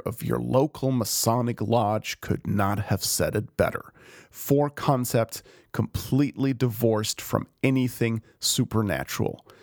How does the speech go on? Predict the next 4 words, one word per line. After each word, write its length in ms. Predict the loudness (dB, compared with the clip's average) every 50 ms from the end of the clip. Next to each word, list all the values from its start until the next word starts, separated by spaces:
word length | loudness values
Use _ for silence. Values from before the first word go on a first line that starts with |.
| -20 _ _ _
from 240 | -4 0 0 0 0 -2 _ 0
anything 560 | 2 2 2 2 0 -2 0 -2 0 0 -2 -6 -8 -16 _ _ _ -10
Christian. 560 | -2 2 2 2 2 0 -4 -4 -4 -6 -6 -8 _ _ _ _ -20 -20 -20 -20 _ _ _ _ -4
Roots, 540 | 0 2 4 4 2 0 -2 -6 -6 -6 -8